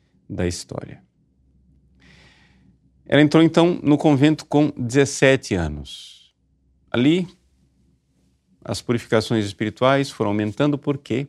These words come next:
é interessante, desde muito cedo, muito cedo, muito cedo, Santa Verônica, é, sentiu uma atração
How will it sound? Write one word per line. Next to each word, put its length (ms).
é 60
interessante, 540
desde 440
muito 360
cedo, 360
muito 180
cedo, 240
muito 160
cedo, 400
Santa 480
Verônica, 800
é, 560
sentiu 720
uma 220
atração 680